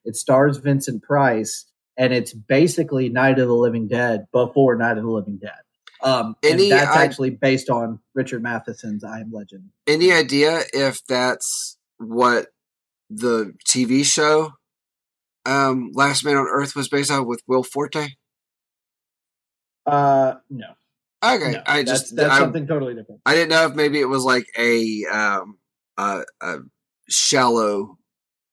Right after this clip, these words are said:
Speaker 2: connection
Speaker 1: <laughs>
Speaker 2: or something. I don't
Speaker 1: But
Speaker 2: know.
Speaker 1: no, uh, yeah, I just looked it up. Uh, Last Man on Earth came out in nineteen sixty-four.
Speaker 2: Okay.
Speaker 1: Um,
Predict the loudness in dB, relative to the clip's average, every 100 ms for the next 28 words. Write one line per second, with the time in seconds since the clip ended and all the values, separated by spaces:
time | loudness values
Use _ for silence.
0 | -18 -6 0 2 0 -4 -4 -6 -6 -6
1 | -8 -12 -14 -12 0 2 4 2 0 -6
2 | _ _ 0 4 4 4 4 2 4 0
3 | -4 -6 -4 0 0 -2 -4 -2 -2 -2
4 | 0 0 0 0 0 -2 -2 -2 0 0
5 | 0 0 -4 -2 0 0 -2 0 2 0
6 | -4 -14 0 0 0 0 0 2 4 4
7 | 2 -8 _ _ _ -4 0 0 -2 -4